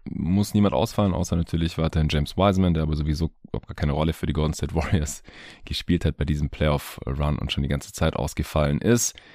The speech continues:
Ansonsten Gary Payton the Second, wir haben's auch in der letzten Folge schon mal angesprochen, aber da will ich mich jetzt nicht ständig drauf beziehen, denn es war halt auch eine Supporter-Folge. Das heißt,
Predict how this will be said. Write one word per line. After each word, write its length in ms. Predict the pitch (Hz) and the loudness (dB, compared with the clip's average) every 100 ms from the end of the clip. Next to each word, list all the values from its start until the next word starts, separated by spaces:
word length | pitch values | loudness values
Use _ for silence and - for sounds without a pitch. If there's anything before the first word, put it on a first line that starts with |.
| - - _ - | -20 -20 _ -4
Ansonsten 680 | - 98 98 110 - 113 113 - - | 2 6 6 4 4 4 4 2 -8
Gary 500 | - 85 90 107 127 | -4 0 6 6 6
Payton 600 | 117 113 120 - 120 117 - 67 82 | 4 6 4 4 4 4 0 -4 0
the 120 | 92 | 0
Second, 720 | - 104 - 101 98 - - - | 2 2 2 2 0 -2 -12 -8
wir 80 | 85 | -4
haben's 160 | 82 | -4
auch 120 | - 85 | -2 0
in 60 | |
der 80 | 80 | 0
letzten 220 | 85 82 | 0 -2
Folge 240 | - 82 80 | 0 0 2
schon 140 | 80 | 0
mal 80 | 78 | 2
angesprochen, 580 | 92 85 - 87 - 78 | 2 0 0 0 2 0
aber 160 | 76 | 2
da 100 | 73 | 0
will 80 | 78 | 0
ich 80 | 78 | -2
mich 100 | 76 | -4
jetzt 120 | - | -4
nicht 100 | 76 | -4
ständig 220 | - 78 | -2 -2
drauf 160 | - - | -2 -4
beziehen, 340 | 80 - 87 | -4 0 2
denn 80 | 71 | 2
es 160 | 71 76 | -2 -2
war 80 | |
halt 140 | 71 - | -4 -4
auch 60 | |
eine 100 | 71 | -6
Supporter-Folge. 640 | 67 71 69 78 - 71 71 | -6 -6 -6 -6 -6 -6 -6
Das 160 | 71 - | -6 -6
heißt, 260 | 69 - | -8 -8